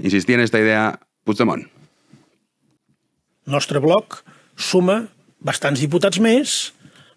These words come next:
Speaker 2: que el bloc, eh, constitucionalistes de progrés. Bàsicament, el P S C i Comuns. I, per tant, que en aquest escenari, les opcions d'un govern en minoria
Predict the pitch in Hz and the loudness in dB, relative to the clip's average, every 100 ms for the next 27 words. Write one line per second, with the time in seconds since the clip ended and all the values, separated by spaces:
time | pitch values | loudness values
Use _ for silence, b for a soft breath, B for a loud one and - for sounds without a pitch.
0 | _ - 151 135 147 165 190 - - - | _ 0 2 2 2 2 0 -10 -14 -6
1 | 151 139 131 _ - 160 170 131 147 156 | -2 -2 -6 _ -4 0 0 0 0 -2
2 | - 185 - - 151 139 120 98 98 - | 0 0 -2 -2 -2 0 -2 -2 -4 -8
3 | - _ _ _ _ _ _ _ _ _ | -10 _ _ _ _ _ _ _ _ _
4 | _ 117 135 123 139 165 170 127 - 147 | _ -8 -6 -4 -2 -2 -4 -8 -8 -6
5 | 135 180 208 - - 139 113 110 - - | -2 0 -2 -6 -8 -4 -4 -6 -12 -14
6 | - _ _ _ _ B B B 147 139 | -18 _ _ _ _ B B B -8 -4
7 | 139 180 - 123 160 165 - 185 185 202 | -2 -2 -4 -6 -4 0 2 2 4 2
8 | 240 - B B B B 139 135 - 175 | 0 -8 B B B B -6 -6 -2 0
9 | 160 139 147 156 180 151 143 147 175 196 | 2 0 2 4 4 4 2 4 4 6
10 | 226 226 285 | 6 6 4